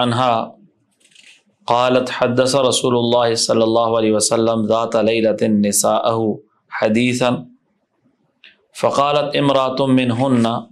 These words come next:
کأن الحدیث حدیث خرافہ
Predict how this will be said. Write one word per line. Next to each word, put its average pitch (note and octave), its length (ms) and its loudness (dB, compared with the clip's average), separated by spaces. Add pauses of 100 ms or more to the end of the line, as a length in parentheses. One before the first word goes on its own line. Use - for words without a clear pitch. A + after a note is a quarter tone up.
(760)
کأن C#3 400 2
الحدیث B2 1040 0
حدیث A2 460 0 (220)
خرافہ A2 480 2